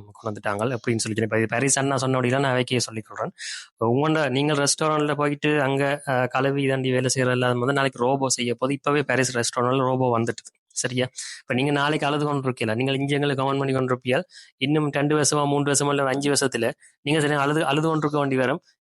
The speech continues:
இது என்ன, இதெல்லாம் ஒரு வேலையோ, நீங்க ரோபோ கேட்க வேண்டி வரும். ரோபோ வந்து ரெண்டு கையால உங்களுக்கு ரெண்டு அப்பப்பி வெளியில தூக்கி போடுறதுக்கும் வாய்ப்பு இருக்குது. அஹ், முதல் விஷயம், ஒரு உலகம் எப்படி மாறுதுன்றதை விளங்கிக் கொள்ளணும்.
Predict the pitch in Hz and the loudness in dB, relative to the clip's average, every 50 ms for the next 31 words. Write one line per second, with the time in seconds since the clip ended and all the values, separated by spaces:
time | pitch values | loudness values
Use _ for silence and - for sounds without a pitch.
0 | - - 156 170 156 127 123 131 147 147 147 143 143 135 131 135 139 143 139 139 | -6 -4 -2 0 0 2 2 2 2 4 2 2 2 2 2 2 2 2 2 2
1 | 139 143 139 135 135 135 131 135 135 127 127 123 120 120 110 113 110 107 113 160 | 2 2 2 2 2 2 2 2 0 0 0 -2 -2 -4 -4 -4 -2 -4 -4 -4
2 | - _ - - _ _ - 123 131 156 151 147 147 143 147 156 156 147 143 127 | -8 _ -20 -20 _ _ -2 0 0 2 2 2 2 2 2 2 0 0 0 0
3 | - 135 139 139 147 143 143 143 135 131 127 127 120 120 120 - - 143 131 - | 0 0 0 2 2 2 2 2 2 2 0 0 0 0 -2 0 0 -2 -2 -2
4 | - - 143 147 147 139 123 117 113 110 123 127 139 135 131 127 123 120 127 117 | -2 -2 0 0 2 2 2 0 0 0 0 0 2 0 2 0 0 0 0 0
5 | 120 120 117 117 110 117 120 135 156 - _ _ - - 113 107 113 107 - 113 | 0 0 0 0 0 0 -2 -2 -2 -4 _ _ -4 0 2 2 2 0 -2 -4
6 | - 98 104 95 107 165 190 _ - - - - - _ - 120 110 113 110 120 | -2 -2 -2 0 -2 -2 -4 _ -16 -18 -16 -16 -16 _ -4 -2 0 0 2 2
7 | 135 170 170 160 156 - - 156 151 151 147 139 123 117 117 120 131 147 156 160 | 2 2 2 2 2 2 2 2 0 2 2 2 2 2 2 2 2 2 2 2
8 | 147 143 139 151 135 123 120 123 131 143 143 135 135 123 117 123 123 127 123 117 | 0 0 -2 0 -2 0 0 2 0 0 0 0 -2 -2 0 0 0 0 0 -2
9 | 113 110 107 104 107 101 101 98 101 123 180 | -4 -6 -6 -6 -10 -10 -12 -8 -8 -8 -10